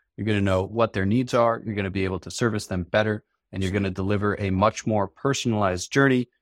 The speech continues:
through your business's objectives to maximize the value of each customer relationship.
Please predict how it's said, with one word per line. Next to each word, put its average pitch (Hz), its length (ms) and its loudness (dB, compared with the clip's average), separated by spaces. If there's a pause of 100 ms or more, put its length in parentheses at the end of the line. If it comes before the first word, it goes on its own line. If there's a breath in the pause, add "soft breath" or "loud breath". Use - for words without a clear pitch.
(200)
through 127 520 2
your 127 300 2
business's 110 600 -4
objectives 98 640 0 (340)
to 98 80 -2
maximize 101 560 -2
the 95 80 -4
value 87 560 0
of 95 160 -6
each 95 260 -8
customer 92 420 -2
relationship. 92 640 -4